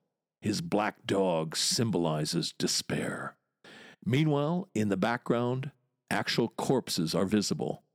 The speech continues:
including the hanged barber in the upper story of a partially ruined house. In this section, we are confronted by a frenzied crowd of drunkards cavorting and causing havoc.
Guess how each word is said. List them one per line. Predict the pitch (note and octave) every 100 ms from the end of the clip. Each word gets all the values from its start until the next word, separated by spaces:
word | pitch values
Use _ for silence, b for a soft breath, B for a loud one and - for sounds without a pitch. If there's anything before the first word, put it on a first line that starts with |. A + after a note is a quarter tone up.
| _ _ -
including | G2+ F#2 D3 B2+ A2+
the | G2
hanged | C3 B2 B2 G2
barber | A2+ G#2+ A2 A#2
in | G#2+
the | G#2 G2
upper | -
story | - - A2+ A2+ A2+
of | G2
a | F#2+
partially | - A2+ - A#2+
ruined | G#2+ A2 G2+
house. | F#2+ G2 E2 - - - _ - B _ C3+
In | D3+ D#3
this | D#3+ -
section, | - C#3+ - - F2+ G2+
we | G2+ G#2+
are | G2
confronted | - G2+ - B2+ C#3 C3+
by | G2+ G2
a | F2+
frenzied | F#2 - - C#3 C3+ D3 B2 -
crowd | - B2 E2+ F2 - B B
of | A#2 G#2
drunkards | G#2+ B2 G2 F3 E3 - - _ _ -
cavorting | B2 C3 B2+ G2 F2+
and | F#2 G2
causing | - B2 A#2 A2+
havoc. | A#2 G2+ E2+ -